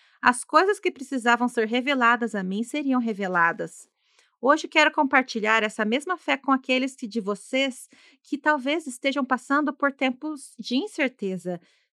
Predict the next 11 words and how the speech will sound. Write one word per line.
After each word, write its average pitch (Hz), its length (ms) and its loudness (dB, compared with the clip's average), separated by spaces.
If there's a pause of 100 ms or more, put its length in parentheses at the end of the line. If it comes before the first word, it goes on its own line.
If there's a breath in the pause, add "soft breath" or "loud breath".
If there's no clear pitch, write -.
Deus 220 400 4
tem 339 160 -4
um 415 100 -6
plano 320 440 0
para 220 180 -4
você. 180 500 -8 (320)
Ao 208 140 0
buscarem-no, 233 800 2
ele 254 240 2
os 277 80 -2
ajudará 262 720 2